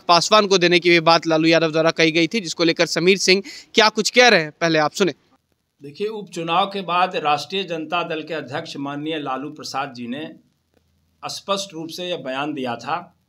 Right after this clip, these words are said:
Speaker 2: कि कांग्रेस हाईकमान से मेरी बातचीत हो गई है और विधान परिषद के चुनाव में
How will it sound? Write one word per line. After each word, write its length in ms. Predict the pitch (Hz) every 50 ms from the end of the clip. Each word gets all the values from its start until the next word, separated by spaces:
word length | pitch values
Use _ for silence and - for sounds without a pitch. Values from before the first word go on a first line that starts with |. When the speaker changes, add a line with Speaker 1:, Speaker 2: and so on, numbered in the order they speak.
| _ _ _ _ _ _ _ _ _
Speaker 2:
कि 60 | - 147
कांग्रेस 600 | 147 - 147 147 147 151 156 175 180 175 170 - -
हाईकमान 520 | - 147 147 147 - 143 139 143 156 156
से 180 | 156 151 156 147
मेरी 240 | 139 131 123 143 151
बातचीत 440 | 123 120 113 110 113 - 147 143 143 _ -
हो 80 | 110
गई 180 | 107 117 127 143
है 340 | 139 147 160 175 185 190 _ _ _ _ _ _ _ _ _ _ _ _ _ _ _ -
और 340 | - 160 180 190 175 170 165
विधान 320 | 147 147 143 139 160 175
परिषद 440 | 175 - 151 143 - - 170 165 165 -
के 80 | 170
चुनाव 340 | 156 - 139 131 131 127 139
में 260 | 147 160 170 185 185